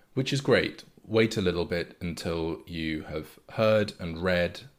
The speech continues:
enough English to n-, feel that you would know what to say in a conversation. But equally, you should be pushing yourself and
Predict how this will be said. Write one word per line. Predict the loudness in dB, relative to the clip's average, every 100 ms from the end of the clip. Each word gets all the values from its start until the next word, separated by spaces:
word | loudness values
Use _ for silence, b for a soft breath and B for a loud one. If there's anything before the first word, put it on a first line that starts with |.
| -4
enough | 0 0 -2 -10
English | -10 -6 -4 -6 -8 -14 b b b b _
to | -8 -4 -2 -2 -4 -6 -10 _ -6
n-, | -6 -6 -8
feel | -2 0 2
that | -2
you | -2 -4 -2
would | -4 -2
know | -2 -2
what | -2 -4
to | -6 -6
say | -2 -2 -2 -4 -8 _ _ _ _ _ _
in | -6 -6 -6
a | -8
conversation. | -8 -6 -2 0 -2 -2 -10 -12 b b b b b 0
But | 0 2
equally, | -2 -2 -2 -2 -2 -4 -10 -6
you | -4
should | -2 -4 -4 -4
be | -4 -4 -8 -12 _
pushing | -6 -2 -2
yourself | -2 -4 -4 -4 -8 -12 -20 b b b b -8
and | -4 -2 -4 -6